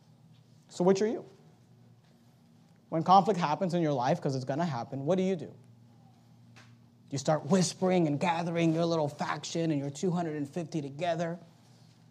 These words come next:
so you can have an insurrection before you even have an accusation? Do you get in someone's face, or do you get on your face before God? 'Cause that's the difference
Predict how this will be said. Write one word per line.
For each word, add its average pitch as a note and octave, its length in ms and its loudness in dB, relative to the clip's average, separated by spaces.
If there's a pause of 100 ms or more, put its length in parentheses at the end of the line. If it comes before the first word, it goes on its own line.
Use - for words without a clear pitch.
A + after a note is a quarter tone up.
(400)
so - 160 -8
you D#3 80 2
can C#3+ 140 0
have D#3 180 2
an C#3 140 -4
insurrection E3 840 0
before D3+ 280 -2
you D3 120 0
even C#3+ 160 -2
have D3 180 -2
an C3 140 -8
accusation? D#3+ 840 -6 (1500)
Do E3+ 80 -2
you E3 60 0
get F#3 200 4
in F#3 60 4
someone's E3 340 -2
face, - 680 -4 (960)
or B2+ 100 -8
do B2 80 -8
you B2+ 60 -4
get C#3 100 0
on C3 120 0
your A#2+ 100 -6
face A2+ 280 -8
before - 320 -14
God? G2 220 -18 (1300)
'Cause A#2 160 -10
that's G3 300 0
the F3+ 80 -10
difference - 680 -8